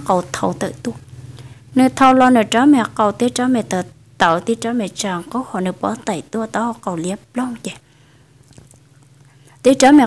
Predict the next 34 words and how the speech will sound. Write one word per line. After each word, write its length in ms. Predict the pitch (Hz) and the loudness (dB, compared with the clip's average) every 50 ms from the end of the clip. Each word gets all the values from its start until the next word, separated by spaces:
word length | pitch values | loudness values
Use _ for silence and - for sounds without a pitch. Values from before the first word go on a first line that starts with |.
| - - | 4 0
có 100 | 233 233 | -2 0
tao 220 | 233 233 254 285 | 0 0 0 0
họ 160 | 277 277 233 | 0 -2 -2
cầu 240 | - - - 220 202 | -2 -2 0 0 0
liếp 440 | 202 202 208 233 247 247 - - 262 | 0 0 0 -2 -2 -4 -6 -6 -4
lon 220 | 277 294 302 294 285 | -2 0 0 0 0
vậy, 100 | 220 202 | 0 -2
thầu 180 | 185 - 208 185 | -4 -4 -4 -4
nó 120 | 208 214 | -2 -2
nửa 140 | 214 202 - - - | -2 -2 -4 -6 -6
thiết 120 | - 262 | -4 -4
lìa 200 | 247 233 214 175 - - | -4 -2 -4 -4 -6 -6
cho 120 | - 208 208 | -8 -8 -8
cổ 60 | - - - _ | -10 -14 -14 _
tiền 280 | - - 180 185 175 196 | -10 -10 -10 -8 -10 -10
là, 140 | 208 - - - - - _ _ - | -12 -12 -14 -16 -20 -20 _ _ -6
coi 140 | - 196 190 | -6 -4 -4
có 140 | - 220 | -6 -6
thể 160 | 220 226 202 - - | -6 -6 -8 -8 -8
tiền 240 | - 202 208 240 247 | -8 -8 -6 -6 -8
là 180 | 233 214 196 185 | -8 -8 -8 -10
nó 100 | 190 190 | -10 -8
cho 100 | - 185 185 - | -8 -10 -10 -12
cổ. 100 | - - _ _ _ _ _ _ _ _ _ - - _ _ _ _ _ - - - _ _ _ _ _ - - - - - _ _ _ _ _ _ - | -16 -20 _ _ _ _ _ _ _ _ _ -20 -20 _ _ _ _ _ -20 -20 -20 _ _ _ _ _ -20 -20 -20 -20 -20 _ _ _ _ _ _ -6
Thằng 160 | - 233 220 | -2 0 2
đó 80 | 220 | 4
là 140 | 254 302 294 | 6 6 6
nhớ 120 | 262 277 302 | 6 6 4
trò 160 | 311 302 226 202 | 4 4 4 4
trẻ 180 | - 190 190 202 | 2 0 0 2
vậy, 120 | 214 202 | 2 0
những 160 | 185 151 156 233 | 0 0 2 2
món 140 | 269 294 | 2 2
phải 260 | - - 240 185 160 | 2 2 0 -2 -2